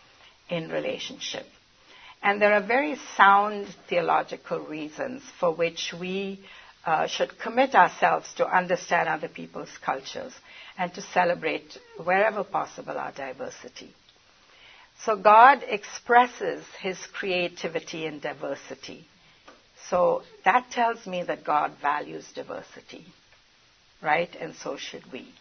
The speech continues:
If God wanted us all to be alike, he would have created us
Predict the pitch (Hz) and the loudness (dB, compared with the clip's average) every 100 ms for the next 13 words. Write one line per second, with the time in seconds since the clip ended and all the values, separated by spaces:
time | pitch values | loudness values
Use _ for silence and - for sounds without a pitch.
0 | _ _ _ _ _ - - - - 523 | _ _ _ _ _ -20 -20 -20 -12 -6
1 | 214 214 233 254 262 226 220 240 247 208 | -6 2 6 6 6 2 2 2 2 0
2 | 196 - 185 190 196 196 180 170 165 156 | -2 -4 0 0 0 -4 -12 -8 -4 -2
3 | 143 151 - - 156 147 - - 185 175 | 0 -2 -4 -14 -12 -12 -12 -14 -8 -8
4 | 175 180 139 - | -8 -8 -6 -6